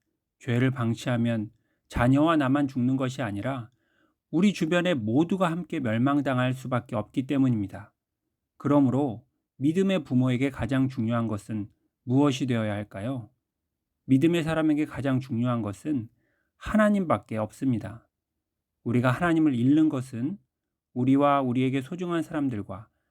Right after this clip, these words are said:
세상 전부를 잃는 것이기 때문입니다. 우리 가운데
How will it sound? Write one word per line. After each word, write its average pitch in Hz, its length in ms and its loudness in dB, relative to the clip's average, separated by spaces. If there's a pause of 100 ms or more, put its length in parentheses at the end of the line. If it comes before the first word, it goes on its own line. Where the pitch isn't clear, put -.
(420)
세상 156 420 2
전부를 147 520 2
잃는 123 280 2
것이기 117 460 -6
때문입니다. 120 680 -6 (1120)
우리 120 200 2
가운데 113 580 -4